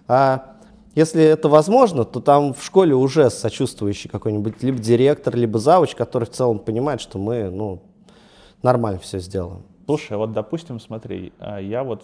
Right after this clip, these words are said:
Speaker 2: в Тульскую область к себе захочу позвать кружок. Что мне для этого надо сделать?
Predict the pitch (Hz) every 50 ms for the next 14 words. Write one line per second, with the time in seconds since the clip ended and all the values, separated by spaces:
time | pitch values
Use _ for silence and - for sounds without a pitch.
0 | _ _ _ - 120 113 - - - 110 113 156 170 139 104 - _ _ _ _
1 | _ - - 101 113 104 - - - _ _ _ _ _ _ _ _ 107 110 110
2 | - 113 107 - 143 - 107 - - 113 - - - 104 101 95 - - _ _
3 | _ _ _ _ _ _ _ _ _ _ _ - 127 120 104 101 95 95 - 95
4 | 95 92 92 - - 101 95 98